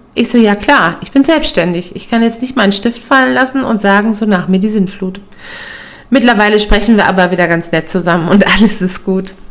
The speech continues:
Zurück zum Thema. Es gibt natürlich auch die erfahrenen Familienrichter, oft auch ausgebildete Mediatoren, die die Gabe haben, die Essenz der Essenz und den Kern der Streitigkeiten schnell zu erfassen und so einen guten Zugang zu den betroffenen Elternpaaren bekommen,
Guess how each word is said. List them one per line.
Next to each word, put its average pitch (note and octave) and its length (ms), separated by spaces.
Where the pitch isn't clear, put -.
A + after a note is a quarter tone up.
Zurück D4+ 340
zum B3 140
Thema. G#3 520
Es - 200
gibt G4 180
natürlich C#4+ 380
auch C#4 160
die - 100
erfahrenen D4 640
Familienrichter, B3+ 920
oft A#3 340
auch G#3 260
ausgebildete G#3+ 760
Mediatoren, G#3 880
die B3 80
die A3+ 120
Gabe G3+ 380
haben, G3 360
die - 100
Essenz F4+ 480
der - 140
Essenz F#3+ 520
und F3 160
den D#3+ 180
Kern C4 320
der B3+ 80
Streitigkeiten G3 800
schnell D4 500
zu - 120
erfassen G3 540
und B3+ 200
so F4 120
einen C4 240
guten D4+ 260
Zugang A3 460
zu G#3 80
den G3+ 140
betroffenen G3 500
Elternpaaren F#3 760
bekommen, F3+ 640